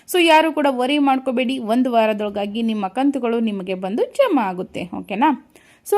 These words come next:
ಅದಾದ್ಮೇಲೆ ಈಗ ಪೋಸ್ಟ್ ಆಫೀಸ್ ಸ್ಕೀಮ್ಗೆ ಬರೋದಾದ್ರೆ, so ಇದೊಂದು ಒಳ್ಳೆ ಸ್ಕೀಮ್ ಅಂತ ಹೇಳ್ಬೋದು. So ಯಾರಿಗೆಲ್ಲ ಸೇವಿಂಗ್ಸ್ ಮಾಡಕ್ ಇಷ್ಟ,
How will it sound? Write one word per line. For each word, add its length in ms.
ಅದಾದ್ಮೇಲೆ 600
ಈಗ 120
ಪೋಸ್ಟ್ 300
ಆಫೀಸ್ 220
ಸ್ಕೀಮ್ಗೆ 380
ಬರೋದಾದ್ರೆ, 920
so 100
ಇದೊಂದು 300
ಒಳ್ಳೆ 420
ಸ್ಕೀಮ್ 360
ಅಂತ 200
ಹೇಳ್ಬೋದು. 480
So 200
ಯಾರಿಗೆಲ್ಲ 520
ಸೇವಿಂಗ್ಸ್ 520
ಮಾಡಕ್ 340
ಇಷ್ಟ, 240